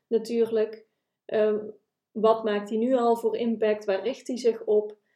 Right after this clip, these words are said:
Maar ook van hoe erg is hij nu al met zijn design bezig? Ik vind het fijn als mensen wel al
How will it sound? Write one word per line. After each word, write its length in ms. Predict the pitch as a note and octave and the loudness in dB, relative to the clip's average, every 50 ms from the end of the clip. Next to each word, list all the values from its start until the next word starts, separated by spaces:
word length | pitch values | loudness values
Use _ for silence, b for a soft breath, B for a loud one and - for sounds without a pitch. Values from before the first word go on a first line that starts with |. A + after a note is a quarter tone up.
| _ _ _ | _ _ _
Maar 180 | - A3 - | -4 0 2
ook 220 | - C4 B3+ B3+ - | 2 2 2 0 -4
van 180 | - A3+ A3 | -2 -2 0
hoe 240 | A3 A#3 C4+ C4+ - | 0 0 0 -2 0
erg 400 | - G#3+ A#3 A3+ A3 A3+ A3+ - | 0 -2 0 0 -2 -2 -4 -4
is 220 | - A3+ - - - | -8 -8 -8 -6 -4
hij 80 | A#3 | -2
nu 180 | A3+ A#3 B3 B3 | 0 0 0 0
al 460 | - G#3+ G#3 G#3 G#3 G#3+ G#3 G#3 B B B | -2 -2 0 0 -2 -2 -4 -8 B B B
met 200 | _ - A3+ A3 | _ -4 -2 -2
zijn 140 | A3 - A3 | -2 -2 0
design 420 | G#3 G#3 G3+ G#3 G#3+ G#3 G#3+ G#3+ G3+ | 0 0 0 0 0 2 2 2 6
bezig? 520 | G#3+ A3+ C4 C#4+ C4+ C#4 C#4+ D#4 D4+ - | 6 4 4 4 0 -2 -2 -2 -2 -8
Ik 160 | - - - | -12 -14 -6
vind 140 | - A3 A3 | -2 0 0
het 120 | G#3 G#3 | 0 -2
fijn 240 | G#3+ G#3+ G#3+ G#3+ G#3 | -2 -2 0 0 0
als 140 | G3+ G#3 - | -2 -2 -2
mensen 360 | A3+ G#3+ G#3+ G#3 G#3 - G#3 | -2 -2 -2 -2 -4 -4 -2
wel 180 | G#3+ A3+ A#3 A3+ | 0 0 2 2
al 280 | G#3+ G3+ G3 G#3 - | 0 0 -2 -4 -6